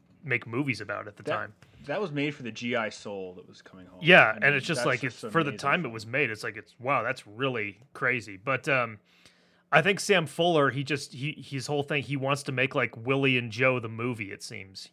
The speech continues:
Speaker 1: you know, with his movies. It's like, it, it's always, like, these sarcastic, like, idiots. And <laughs>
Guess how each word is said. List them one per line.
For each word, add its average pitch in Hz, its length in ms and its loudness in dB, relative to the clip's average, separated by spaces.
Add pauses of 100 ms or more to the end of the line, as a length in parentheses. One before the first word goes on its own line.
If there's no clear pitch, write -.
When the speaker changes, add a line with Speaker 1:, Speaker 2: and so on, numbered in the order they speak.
Speaker 1:
you 123 120 -12
know, 104 180 -8
with 107 160 -10
his 110 160 -10
movies. 107 480 -10 (360)
It's 120 280 -6
like, 110 260 0
it, 113 180 -6
it's - 520 -10 (100)
always, 131 260 2
like, 123 120 0
these 113 160 -6
sarcastic, 123 960 0 (340)
like, 113 240 -4
idiots. 120 640 0 (520)
And 123 420 4
<laughs> - 40 6